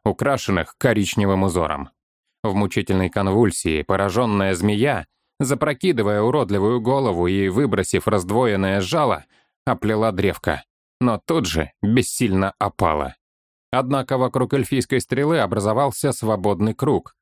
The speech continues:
шириной в несколько локтей. И тут хоббит совсем пал духом. Он вдруг подумал, что в действительности ничего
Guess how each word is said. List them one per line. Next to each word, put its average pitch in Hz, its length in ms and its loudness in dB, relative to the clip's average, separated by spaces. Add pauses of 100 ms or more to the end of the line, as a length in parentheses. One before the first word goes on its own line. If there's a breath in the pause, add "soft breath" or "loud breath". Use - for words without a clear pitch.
(140)
шириной 98 500 0
в 85 60 -2
несколько 95 460 0
локтей. 87 520 -2 (500)
И 117 100 0
тут 175 260 0
хоббит 123 380 0
совсем 147 480 -2
пал 92 220 2
духом. 82 400 0 (440)
Он 127 160 2
вдруг 101 300 -2
подумал, 110 420 0
что 82 340 0
в 73 60 -8
действительности 92 840 0
ничего 131 640 0